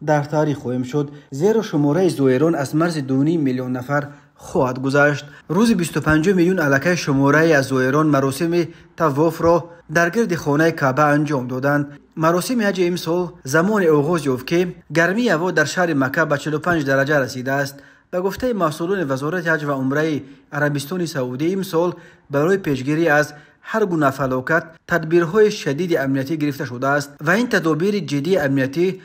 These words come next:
تا آخر مراسم حج حکم فرما خواهد بود تا زائران بدون یگان خطر و دشواری عبادت خود را انجام دهند. مسئولان سعودی به الجزیره گفتند که برای کمک به زائران بیش از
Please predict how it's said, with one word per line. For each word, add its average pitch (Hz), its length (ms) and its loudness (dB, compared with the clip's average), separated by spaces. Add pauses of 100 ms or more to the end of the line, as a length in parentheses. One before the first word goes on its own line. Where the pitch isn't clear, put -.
(100)
تا 247 80 4
آخر 190 380 4
مراسم 135 540 0
حج 143 340 2 (120)
حکم 165 180 -2
فرما 165 380 0
خواهد 135 320 -4
بود 147 240 -2 (180)
تا 226 140 6
زائران 170 400 2
بدون 147 260 0
یگان 151 400 2
خطر 156 380 -4
و 131 100 0
دشواری 131 600 -4 (340)
عبادت 170 420 -2
خود 147 200 -6
را 156 180 -2
انجام 156 460 -2
دهند. 139 440 0 (360)
مسئولان 220 500 0
سعودی 165 680 -2
به 147 120 2
الجزیره 156 460 2
گفتند 151 440 -2
که 175 280 -2 (340)
برای 185 260 2
کمک 170 300 -2
به 156 120 0
زائران 135 440 0
بیش 160 280 -4
از 156 200 -2